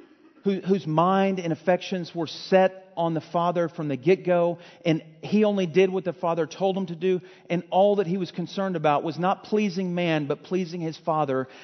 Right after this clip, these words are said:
and he had a reverence and awe for the Father that led to action and obedience.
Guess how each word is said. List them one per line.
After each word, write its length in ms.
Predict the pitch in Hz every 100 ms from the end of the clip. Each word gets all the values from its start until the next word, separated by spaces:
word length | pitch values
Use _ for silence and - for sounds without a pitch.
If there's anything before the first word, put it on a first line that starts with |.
| -
and 160 | 165 160
he 160 | 160 196
had 180 | 185
a 120 | 170 151
reverence 640 | 131 170 180 190 185 -
and 120 | 151 -
awe 320 | 156 175 185
for 160 | 185 165
the 80 |
Father 580 | 139 - 175 180 185 180 - - -
that 140 | 160
led 340 | 156 156 190 175
to 180 | 175 147 -
action 540 | 175 196 - 190 185 160
and 100 | 160
obedience. 840 | 160 160 160 123 85 - -